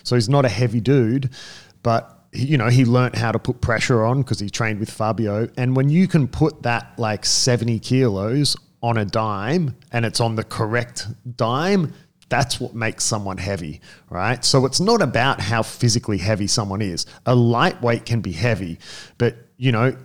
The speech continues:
like, a simple example is if, if, you know, if I wanna turn my shoulders this way, bro, you could put a hundred kilos on the wrong shoulder and I can still turn my shoulders, but put a hundred,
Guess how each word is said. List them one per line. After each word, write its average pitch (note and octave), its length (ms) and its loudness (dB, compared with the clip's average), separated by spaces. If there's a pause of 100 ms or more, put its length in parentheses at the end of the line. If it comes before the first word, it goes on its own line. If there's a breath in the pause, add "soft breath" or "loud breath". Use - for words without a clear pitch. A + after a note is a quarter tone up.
like, A2 300 -4
a B2+ 60 -4
simple B2+ 400 0
example A#2 540 -2
is G#2+ 160 -2
if, - 300 -6
if, - 260 -8
you B2 80 -4
know, A2 80 -4
if - 160 -2
I C3+ 80 2
wanna B2+ 180 0
turn B2 280 -4
my G#2+ 120 -6
shoulders G#2+ 420 -4
this C#3+ 220 -2
way, G#2+ 240 -4
bro, F#3 200 0
you D#3 160 0
could B2+ 140 -2
put - 140 0
a B2 40 2
hundred A#2+ 340 0
kilos A#2+ 680 2 (120)
on A2+ 140 -4
the G#2 100 -4
wrong A#2+ 240 0
shoulder A2+ 560 0
and A#2+ 120 -4
I A#2 80 -2
can B2 140 -4
still A#2+ 220 -2
turn A2+ 320 -6
my G#2 120 -6
shoulders, F#2+ 540 0
but - 240 -6
put D#3 140 2
a B2 60 4
hundred, A#2 340 0